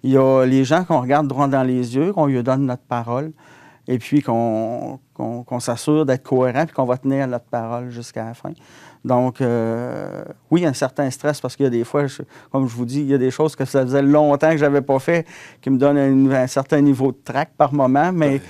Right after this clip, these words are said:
Speaker 1: la détermination est plus forte que
Speaker 2: Parce que maire de l'Île aux Grues, c'était votre territoire, c'était pas, c'était, c'était, c'était, c'était votre chez vous, mais là, la Côte-du-Sud est beaucoup plus grand. C'est,
Speaker 1: Mais ça
Speaker 2: c'est
Speaker 1: demeure
Speaker 2: c'est
Speaker 1: chez
Speaker 2: un
Speaker 1: nous
Speaker 2: grand,
Speaker 1: quand
Speaker 2: c'est un
Speaker 1: même.
Speaker 2: grand comté.
Speaker 1: Oui, c'est un très grand comté, c'est un magnifique comté, mais ça demeure chez nous quand même.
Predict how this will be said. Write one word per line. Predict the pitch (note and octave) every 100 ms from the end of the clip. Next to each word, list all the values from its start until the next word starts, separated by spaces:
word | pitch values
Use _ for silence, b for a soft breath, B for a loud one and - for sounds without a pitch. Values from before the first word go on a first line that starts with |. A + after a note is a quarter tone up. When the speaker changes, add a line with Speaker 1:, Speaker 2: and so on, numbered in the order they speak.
| B
Speaker 1:
la | - D3
détermination | E3 E3+ D3 D3 C#3 C#3 D3+ D3+
est |
plus | C#3 C3+
forte | B2 C3 B2+ - _
que | - A#2 A2
Speaker 2:
Parce | A#2
que | C#3+
maire | B2+ D#3 D#3
de |
l'Île | C#3 C#3 C3+
aux | B2+
Grues, | C#3 E3
c'était | -
votre | B2 B2 -
territoire, | C3+ B2 C#3+ E3+ F#3+
c'était | - A#2+
pas, | C#3+ D3 B2+
c'était, | G#2 - A2+ G#2 G2+ G2 E2+ _ b
c'était, | _ - A#2+ A2
c'était, | F#2 G2
c'était | E2 B2
votre | A#2+ A#2
chez | -
vous, | B2 E3+ A#3+
mais |
là, | C3 D3
la | A#2+
Côte-du-Sud | C3 A2 - F3
est | C3
beaucoup | A#2 A#2+
plus | - G#2
grand. | A2+ G3
C'est, | - B2 A2+ G2
Speaker 1:
Mais | D3+
ça | D3
Speaker 2:
c'est | C#3
Speaker 1:
demeure | C#3 D3 D#3+
Speaker 2:
c'est |
Speaker 1:
chez | C#3
Speaker 2:
un | C#3
Speaker 1:
nous | E3
Speaker 2:
grand, | F#3
Speaker 1:
quand | C#3+
Speaker 2:
c'est | D#3
un |
Speaker 1:
même. | C3+
Speaker 2:
grand | C3 E3+
comté. | E3+ B2+ - D#3 F#2 -
Speaker 1:
Oui, | - G3
c'est | F3+
un | F3+
très | - E3 F3
grand | D3+ G3
comté, | D#3 C3 G3
c'est | F3
un | C#3
magnifique | D#3+ F3 F#3+ F3+
comté, | D3 C3 C3+ A#3
mais |
ça | C#3+ C3+
demeure | B2+ C#3 F3
chez | D3+ C#3
nous | C#3
quand | D#3+ C#3
même. | C3 D#3+